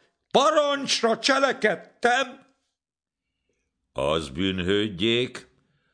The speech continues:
aki ezt a gonoszságot kieszelte", jelentette ki a király, és a bírák tűzhalálra ítélték az öreg királynét.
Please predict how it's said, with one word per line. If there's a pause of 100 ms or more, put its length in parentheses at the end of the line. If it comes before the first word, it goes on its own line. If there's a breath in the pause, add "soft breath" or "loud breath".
(280)
aki
ezt
a
gonoszságot
kieszelte", (800)
jelentette
ki
a
király, (680)
és
a
bírák (680)
tűzhalálra
ítélték
az
öreg
királynét.